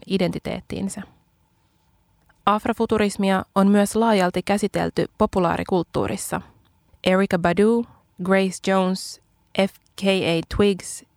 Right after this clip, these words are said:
Rihanna. He ovat kaikki esimerkkejä artisteista, jotka ovat hyödyntäneet afrofuturismia keikoilla, sanoituksissa, musiikkivideoissa ja asuvalinnoissa.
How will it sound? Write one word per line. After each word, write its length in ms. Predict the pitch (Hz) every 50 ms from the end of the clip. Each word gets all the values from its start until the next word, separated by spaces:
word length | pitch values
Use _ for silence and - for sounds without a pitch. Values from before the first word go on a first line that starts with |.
| _ -
Rihanna. 480 | 180 180 180 185 180 175 160 135 - - - _ _ _ _ _ _ _ _ _ _ _ _ _ _ _ - - - - - _ -
He 80 | 196 196
ovat 180 | 190 190 - -
kaikki 440 | - 214 220 220 - - 190 180
esimerkkejä 640 | 190 202 - 196 185 170 170 185 - - 170 180 175 - -
artisteista, 840 | - 185 190 196 - 214 190 - - 202 190 190 - - - 190 - _ _ - -
jotka 240 | 190 180 - - 196
ovat 200 | 190 190 - -
hyödyntäneet 600 | 220 220 202 180 175 175 - 175 175 175 175 - - - -
afrofuturismia 920 | 202 208 - 190 180 - 175 - 175 170 170 175 - - 190 180 170 - _ _ -
keikoilla, 600 | - 190 185 196 - - 202 202 202 202 202 214 233 _ _ _
sanoituksissa, 920 | - - 202 196 196 202 196 - 190 185 - - 190 185 - - - 180 - _ -
musiikkivideoissa 1040 | 190 190 190 - - 196 185 - - 180 180 175 180 180 175 175 175 - - 180 185 - _ _ -
ja 120 | 196 165
asuvalinnoissa. 840 | 190 208 - 185 175 165 151 151 135 - - - 170 - - - -